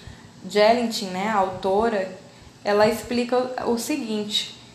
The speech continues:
que durante as aulas de história foram propostas as seguintes discussões.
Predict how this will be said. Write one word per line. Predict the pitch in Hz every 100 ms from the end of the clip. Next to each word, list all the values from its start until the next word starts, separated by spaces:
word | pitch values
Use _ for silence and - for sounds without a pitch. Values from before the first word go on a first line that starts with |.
| -
que | 233
durante | 233 247 320 302
as | 247
aulas | 214 208
de | 208
história | - - 190 214 233 202
foram | - 214 214 214
propostas | 233 226 - 214 214 214 208
as | 214 208
seguintes | - 226 226 233
discussões. | 220 240 - 302 - 180 175 -